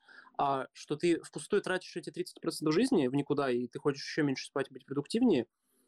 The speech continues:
или ты рассматриваешь сон как, э, действительно важный процесс,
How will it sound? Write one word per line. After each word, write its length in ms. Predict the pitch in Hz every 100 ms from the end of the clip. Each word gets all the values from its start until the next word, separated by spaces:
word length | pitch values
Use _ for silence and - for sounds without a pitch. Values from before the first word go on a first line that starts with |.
| _ -
или 180 | 180 180
ты 120 | 170
рассматриваешь 640 | 185 - 185 185 147 143 -
сон 280 | - 190 180
как, 260 | 139 - _
э, 380 | 143 131 127 123
действительно 480 | 135 - 165 151 131
важный 280 | 147 147 139
процесс, 560 | 127 - 175 202 -